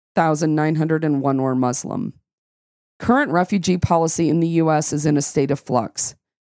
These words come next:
On January twenty-seventh, twenty seventeen, a moratorium on refugees from Syria was issued by the potus.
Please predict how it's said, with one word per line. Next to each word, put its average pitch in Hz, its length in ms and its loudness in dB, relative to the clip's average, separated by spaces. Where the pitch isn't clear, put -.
On 175 140 2
January 208 540 2
twenty-seventh, 180 920 0
twenty 165 400 0
seventeen, 160 960 0
a - 60 2
moratorium 185 760 2
on 160 120 2
refugees 156 540 0
from 156 140 -2
Syria 165 440 0
was 139 240 -2
issued 151 300 0
by 143 140 0
the 143 100 -2
potus. 117 560 -4